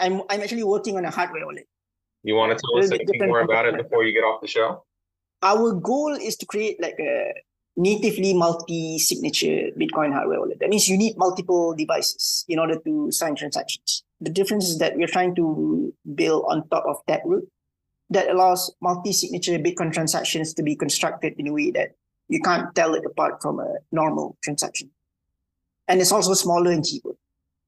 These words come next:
Speaker 2: Huh. Okay. That's, that's, that's awesome. Thank you. Thank you for sharing that. Or we're definitely looking forward to that.
Speaker 1: Yeah.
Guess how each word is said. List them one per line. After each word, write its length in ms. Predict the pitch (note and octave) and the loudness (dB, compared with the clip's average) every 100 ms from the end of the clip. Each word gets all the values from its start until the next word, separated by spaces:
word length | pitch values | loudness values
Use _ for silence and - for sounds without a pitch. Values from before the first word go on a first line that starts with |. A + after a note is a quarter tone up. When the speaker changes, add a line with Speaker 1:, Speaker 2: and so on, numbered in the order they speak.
| _ _ _ | _ _ _
Speaker 2:
Huh. 180 | - - - _ | -6 -6 -8 _
Okay. 340 | - - F2 D#2 - - | -4 -2 -2 -2 -8 -4
That's, 240 | C#3 C3+ | -4 -2
that's, 280 | G#2 G#2+ - | -2 -4 -2
that's 220 | G#2+ G#2+ | -2 0
awesome. 380 | - G#2 - F2+ | 0 -2 -2 -2
Thank 220 | G#2+ G#2+ | -2 0
you. 220 | G2+ F#2 - | 0 0 0
Thank 180 | A#2 A2+ | -2 -2
you 80 | G#2 | -4
for 100 | G2+ | -2
sharing 360 | G2 F#2+ D#2+ | 0 0 0
that. 240 | D#2 D#2+ - _ - | -4 -6 -10 _ -4
Or 200 | F2+ F2+ | -4 -2
we're 180 | F#2+ - - | -4 -6 -4
definitely 440 | G2+ - F#2+ F#2 | -4 -2 -2 -2
looking 280 | F2+ - F2+ | -2 -6 -6
forward 260 | F#2+ F#2 E2 | -2 0 -2
to 100 | - | -4
that. 240 | E2 D#2+ - _ _ _ _ | -6 -8 -14 _ _ _ _
Speaker 1:
Yeah. 140 | E2+ | -6